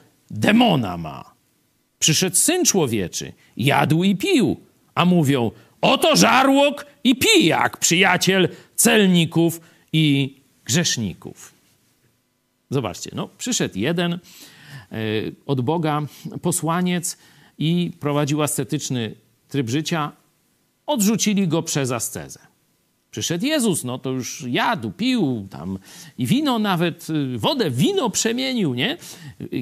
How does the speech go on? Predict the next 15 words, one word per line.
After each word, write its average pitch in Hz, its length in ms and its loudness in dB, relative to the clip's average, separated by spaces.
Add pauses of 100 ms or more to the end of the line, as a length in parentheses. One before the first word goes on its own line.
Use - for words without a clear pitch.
(100)
Gites 180 440 -2
cymes, 170 460 -2
nie? 131 140 -2
Już 240 200 -4
nikt 202 240 -2
nie 147 120 -2
mówi, 165 320 0
że 131 200 -4
tu 165 320 -2
jakiś 143 400 -2
ascetyk, 139 520 -6
wariat 151 400 -2
i 123 80 -4
tak 107 200 -8
dalej. 208 380 -6